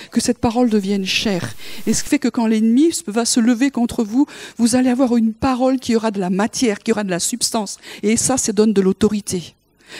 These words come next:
L'étude de la parole donne de l'autorité. Merci, Seigneur Jésus, et soyez bénis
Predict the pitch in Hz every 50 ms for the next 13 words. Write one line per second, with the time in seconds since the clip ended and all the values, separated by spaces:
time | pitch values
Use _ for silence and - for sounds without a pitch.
0 | 220 - 202 226 240 233 - - 311 330 269 233 233 214 - - 233 208 220 254
1 | 254 233 202 240 254 247 220 190 185 180 196 - - 220 214 208 185 - - 175
2 | - - - _ _ _ _ _ _ _ _ _ _ - - - - _ - -
3 | 208 220 - - - - 254 233 202 - - 190 - - - 208 208 208 196 202
4 | 190 196 190 185 214 226 208 185 - - - 185 190 202 202 180 175 170 208 214
5 | 226 233 240 262